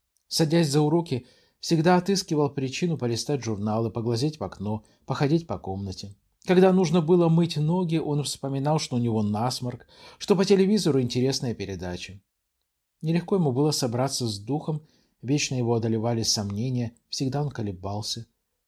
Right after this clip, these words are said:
Кому-то позвонить по телефону, и это было проблемой. Его считали невоспитанным из-за того, что при встрече со знакомыми он отворачивался, прикидываясь, будто их не замечает.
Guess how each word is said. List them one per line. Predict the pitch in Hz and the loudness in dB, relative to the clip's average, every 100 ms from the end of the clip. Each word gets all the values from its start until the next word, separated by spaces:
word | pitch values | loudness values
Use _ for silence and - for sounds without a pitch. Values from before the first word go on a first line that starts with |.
| _ | _
Кому-то | - 175 196 196 | -4 0 2 2
позвонить | 180 156 170 185 | 2 2 2 2
по | - | -2
телефону, | 151 151 151 190 208 | -2 0 0 0 0
и | 175 127 | 0 -4
это | - 160 180 | -4 -6 -6
было | 110 107 101 | -4 -4 -4
проблемой. | 107 101 101 92 98 - _ _ _ _ _ _ _ _ _ | -6 -8 -6 -6 -10 -14 _ _ _ _ _ _ _ _ _
Его | - 156 202 | -2 2 4
считали | 208 220 220 214 | 2 2 4 4
невоспитанным | 202 196 196 240 240 190 175 | 4 0 -2 -2 0 2 4
из-за | 160 | 2
того, | 175 190 | 2 0
что | 202 175 | 0 -2
при | 175 | -2
встрече | 170 - 190 202 - | -2 -2 0 0 -2
со | 165 156 | -2 -2
знакомыми | 139 147 226 214 196 196 | -2 -2 0 2 2 0
он | 185 180 | -2 -2
отворачивался, | 175 165 151 160 180 156 156 151 | -4 -4 -2 0 -2 -2 -2 -2
прикидываясь, | 143 135 135 - 170 135 | -4 -4 -2 0 2 0
будто | 151 151 151 | -4 -4 -4
их | 135 | -4
не | 143 | -4
замечает. | 139 143 - 113 104 | -4 -4 -4 -4 -4